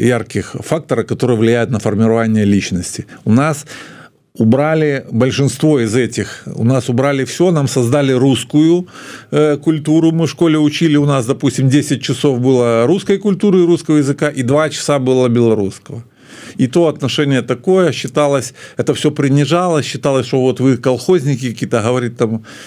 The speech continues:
по-белорусски это некрасиво, уже такое закладывались такие нарративы. Вот. А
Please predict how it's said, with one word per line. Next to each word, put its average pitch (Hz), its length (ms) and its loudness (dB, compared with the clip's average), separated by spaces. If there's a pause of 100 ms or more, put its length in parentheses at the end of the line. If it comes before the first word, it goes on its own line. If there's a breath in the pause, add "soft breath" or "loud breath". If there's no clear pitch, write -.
(280 loud breath)
по-белорусски 139 600 2
это 127 140 0
некрасиво, 139 840 2
уже 135 220 2
такое 135 240 0
закладывались 127 760 0
такие 135 280 -2
нарративы. 135 840 0 (800 loud breath)
Вот. 107 400 -2
А 202 560 0